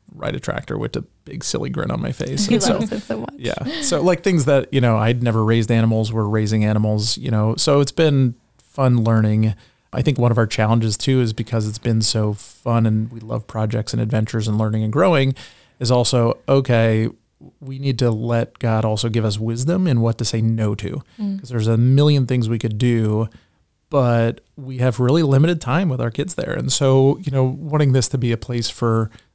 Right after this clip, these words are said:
Speaker 1: them to really grow as the Lord wants them to, not just me getting to do fun things that I wanna do. So kind of having to remind ourselves again and again about, "Okay, Lord, what do you want us to do with these resources you've given us, whatever it may be, time or relationships or finances," and,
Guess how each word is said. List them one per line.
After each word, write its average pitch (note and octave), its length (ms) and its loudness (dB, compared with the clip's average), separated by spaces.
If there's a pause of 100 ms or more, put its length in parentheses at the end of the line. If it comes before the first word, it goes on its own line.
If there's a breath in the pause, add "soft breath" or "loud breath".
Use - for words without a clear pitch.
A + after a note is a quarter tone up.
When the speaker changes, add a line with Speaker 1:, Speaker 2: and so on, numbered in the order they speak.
Speaker 1:
them D3 300 2
to C#3+ 60 4
really B2 240 2
grow A#2+ 280 2
as A#2 80 0
the B2+ 100 0
Lord B2 220 0
wants B2 260 -2
them F#3+ 200 -2
to, G#3+ 240 -2
not B2+ 220 0
just - 320 -2 (160)
me B2+ 300 -4
getting A#2+ 300 0
to A#2 60 2
do A2+ 140 0
fun A#2 280 0
things A#2 220 0
that B2 100 0
I A#2+ 80 4
wanna A2+ 180 0
do. B2+ 220 -8 (320 loud breath)
So B2+ 400 2 (560)
kind B2+ 120 2
of A2 200 -2 (340)
having C3+ 220 2
to A#2 80 0
remind A2+ 340 2
ourselves A2+ 300 -2
again A#2 240 0
and G#2+ 80 0
again A2 280 -4
about, A2 400 -2 (540 loud breath)
"Okay, A#2+ 220 2
Lord, A2+ 240 2
what A#2+ 160 2
do B2 60 0
you B2 280 2
want C3+ 220 4
us A2 160 -2
to B2+ 100 -4
do A#2+ 140 0
with A#2 120 -4
these A2+ 180 -4
resources A2+ 560 -2
you've A2+ 120 -4
given A#2 200 -4
us, A2+ 140 -6
whatever A#2 320 0
it B2 60 -6
may A#2 140 -2
be, A#2 180 -6
time A2+ 400 -4
or - 100 -4
relationships - 840 -10
or - 40 -16
finances," - 600 -8
and, - 180 -8